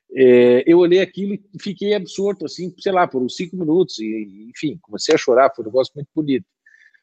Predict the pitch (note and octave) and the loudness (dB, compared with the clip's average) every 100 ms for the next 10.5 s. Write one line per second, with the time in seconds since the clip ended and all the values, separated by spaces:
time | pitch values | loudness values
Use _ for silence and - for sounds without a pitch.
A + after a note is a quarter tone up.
0 | _ G#2 C3 C3+ C3 B2+ - _ _ - | _ 0 2 6 4 2 -4 _ _ -4
1 | C#3 D#3 E3+ E3+ F#3 E3 E3 E3 E3+ F3+ | -2 0 0 0 -2 0 2 2 2 4
2 | F3 E3 D3 B2 G#2+ F#2+ A#2 B2 A#2+ A2+ | 4 4 4 2 -2 -8 -10 -4 -2 -2
3 | A#2+ C3+ C3 B2 C#3 D3 C#3 B2 F3+ F3+ | -4 -6 -6 -6 -4 -4 -2 -2 -4 -2
4 | D3 A2+ - - G2+ F#2 _ G#2+ G2 F#2+ | -2 -2 -2 -10 -16 -16 _ -14 -6 -4
5 | E2 G#2+ D3+ E3+ - E3 E3 E3 F#3+ D#3+ | -4 -4 0 0 0 0 0 0 -2 0
6 | C#3+ C3+ _ _ _ _ _ _ - G#2+ | 0 0 _ _ _ _ _ _ -4 0
7 | A2+ A2 A#2+ D3+ D#3+ C#3+ B2+ D#3 D#3+ - | 2 2 0 0 0 0 0 -2 -2 -2
8 | C#3 C#3+ D3 C#3+ C3 G2 C3+ D3+ A#2+ - | -2 0 2 2 -2 0 0 0 -4 -4
9 | D#3 F#3+ A#3+ - B2+ A#2+ B2 A2+ G#2+ F#2 | -2 -2 -2 -4 -2 0 2 2 0 2
10 | C#3 G#2 C3 E3+ - | 4 4 2 0 -2